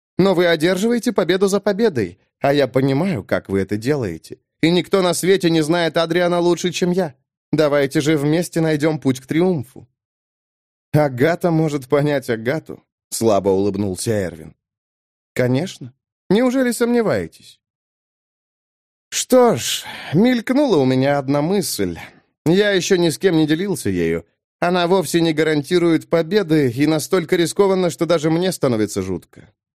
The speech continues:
«Это звучит очень соблазнительно, милорд. Прошу,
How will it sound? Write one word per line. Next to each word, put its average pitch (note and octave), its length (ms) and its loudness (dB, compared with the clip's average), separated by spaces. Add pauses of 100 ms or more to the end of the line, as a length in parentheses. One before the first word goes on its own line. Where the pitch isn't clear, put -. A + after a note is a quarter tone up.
(580)
«Это G3 240 2
звучит F3+ 360 -2
очень E3+ 260 0
соблазнительно, D#3 640 -2
милорд. G2 460 -4 (360)
Прошу, D3+ 480 -2